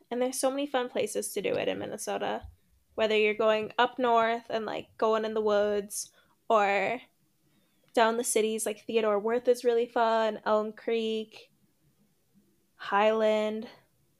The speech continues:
Battle Creek. There's so many places. And I think cross-country skiing deeply helped make winter, like, an enjoyable activity.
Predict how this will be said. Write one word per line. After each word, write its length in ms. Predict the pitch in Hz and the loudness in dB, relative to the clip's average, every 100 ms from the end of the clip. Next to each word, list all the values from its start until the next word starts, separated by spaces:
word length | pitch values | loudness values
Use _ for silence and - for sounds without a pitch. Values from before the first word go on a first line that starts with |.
| _ _ _ _ _ _ - _ - | _ _ _ _ _ _ -20 _ -4
Battle 340 | 202 208 220 | -2 0 -2
Creek. 520 | 240 - 233 226 - - | -4 -8 -10 -8 -8 2
There's 160 | 294 | 2
so 140 | - 269 | 6 4
many 140 | 254 | 4
places. 580 | 240 - - - - - _ - _ _ _ | 0 -4 -4 -6 -8 -12 _ -20 _ _ _
And 520 | - 214 - 156 80 - _ _ _ _ _ _ - | -2 0 0 -2 -8 -10 _ _ _ _ _ _ 4
I 280 | 202 202 | 6 6
think 800 | 214 240 220 214 - - - - _ _ _ _ _ _ _ _ _ _ _ _ _ | 4 0 -2 -6 -10 -18 -20 -20 _ _ _ _ _ _ _ _ _ _ _ _ _
cross-country 720 | - 208 214 - - - 240 | -8 -6 -4 -6 -6 -6 -6
skiing 500 | - - - - - _ | -6 -4 -4 -6 -10 _
deeply 460 | - 220 - - - | -10 -10 -8 -8 -8
helped 420 | 247 - - - | -6 -6 -6 -8
make 240 | 117 - | -6 -4
winter, 400 | - - 123 127 - | -2 -2 -4 -6 -6
like, 300 | - - - | -4 -4 -4
an 100 | 226 | -2
enjoyable 480 | 202 208 - 202 202 | 0 0 0 0 0
activity. 680 | - - - - - - | -2 -2 -2 0 -2 -2